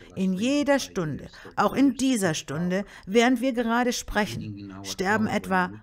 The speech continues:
Speaker 1: we, we
Speaker 2: hundert
Speaker 1: are
Speaker 2: Kinder auf
Speaker 1: speaking
Speaker 2: diesem
Speaker 1: in the
Speaker 2: Planeten.
Speaker 1: Conference of
Speaker 2: Und
Speaker 1: Asia,
Speaker 2: jede Stunde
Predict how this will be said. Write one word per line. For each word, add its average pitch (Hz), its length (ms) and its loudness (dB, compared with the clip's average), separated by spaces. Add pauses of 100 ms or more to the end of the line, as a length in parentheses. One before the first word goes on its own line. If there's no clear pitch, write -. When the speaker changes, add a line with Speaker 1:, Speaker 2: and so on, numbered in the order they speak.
Speaker 1:
we, 202 160 0
we 247 180 6
Speaker 2:
hundert 233 240 2
Speaker 1:
are - 80 -18
Speaker 2:
Kinder 190 380 0
auf 175 60 -2
Speaker 1:
speaking 117 40 -12
Speaker 2:
diesem 170 220 -6
Speaker 1:
in 170 40 -8
the - 40 -10
Speaker 2:
Planeten. 151 380 -2 (100)
Speaker 1:
Conference - 180 -20
of - 60 -14
Speaker 2:
Und 214 140 2
Speaker 1:
Asia, 196 100 -8
Speaker 2:
jede 254 340 2
Stunde 254 640 0